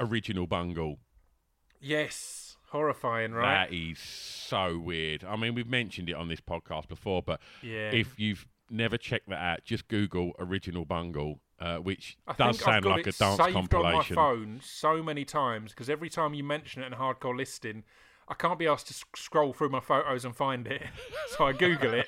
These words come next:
Speaker 2: and I think, "I'll save that."
Speaker 1: But there's a real, I'm gonna see if I can use it for the cover art for, uh, for, for this episode. There's a photo of, like, current Bungle, um, <laughs> uh, on, uh,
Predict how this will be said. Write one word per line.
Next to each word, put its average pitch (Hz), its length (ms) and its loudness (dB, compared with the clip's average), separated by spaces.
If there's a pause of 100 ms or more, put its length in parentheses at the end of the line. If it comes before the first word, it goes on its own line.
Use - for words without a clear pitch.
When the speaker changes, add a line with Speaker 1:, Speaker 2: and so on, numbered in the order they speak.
(240)
Speaker 2:
and 135 80 -6
I 131 40 0
think, 143 200 2
"I'll 131 60 6
save 143 360 4
that." 110 220 -2 (800)
Speaker 1:
But 160 160 0
there's 202 280 4
a 196 60 4
real, 202 520 4
I'm 160 100 2
gonna 160 140 2
see 202 140 -2
if 202 100 0
I 175 60 2
can 160 180 -4
use 139 160 2
it - 80 -6
for 123 80 -4
the 117 80 -2
cover 117 440 0
art 76 260 -4 (100)
for, 85 460 -4
uh, 80 220 -4 (120)
for, - 200 -8
for 95 140 -6
this 101 240 -4
episode. 87 460 -6
There's 147 240 -2
a 151 60 -6
photo 80 840 -4 (500)
of, 98 480 -2 (140)
like, 92 320 -4 (400)
current 110 400 -2
Bungle, 76 460 -6 (500)
um, 92 640 -2 (300)
<laughs> - 320 -20
uh, 95 340 -4 (400)
on, 104 380 0
uh, 90 340 0